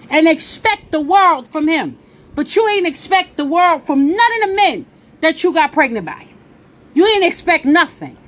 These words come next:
You took whatever they gave you. That's what I'm saying. Stop dating women like this. These women have problems. They need to go get some help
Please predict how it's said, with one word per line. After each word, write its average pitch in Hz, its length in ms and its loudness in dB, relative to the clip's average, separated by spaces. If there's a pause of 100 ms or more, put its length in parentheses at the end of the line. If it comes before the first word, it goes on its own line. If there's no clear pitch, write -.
(120)
You 359 160 0
took - 320 -4
whatever 349 520 -2
they 392 160 2
gave 320 360 0
you. 135 180 -20 (1500)
That's 523 220 -4
what 494 200 0
I'm 453 80 -6
saying. 508 500 -4 (1000)
Stop - 440 0 (180)
dating 415 600 -2
women 440 520 -6
like 349 380 -2
this. 480 600 -2 (720)
These 494 300 -2
women 403 500 2
have 359 380 2 (200)
problems. 359 840 -2 (340)
They 370 200 -2
need 415 300 -4
to 349 60 -4
go 320 360 2
get 285 200 -4
some 262 260 -6
help 339 480 0